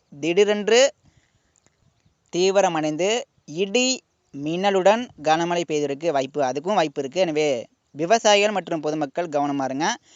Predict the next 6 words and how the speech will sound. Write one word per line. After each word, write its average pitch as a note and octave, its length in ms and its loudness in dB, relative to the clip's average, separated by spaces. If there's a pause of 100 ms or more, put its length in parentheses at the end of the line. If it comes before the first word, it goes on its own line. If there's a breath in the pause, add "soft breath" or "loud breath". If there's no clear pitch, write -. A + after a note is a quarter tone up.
(260 soft breath)
விவசாயிகள் A3 680 4
மழை E3+ 280 0
வந்தா, E3 420 0 (320)
அ, D3 40 -8
அதாவது D3 440 0
வீட்டுக்குள்ள F3+ 540 0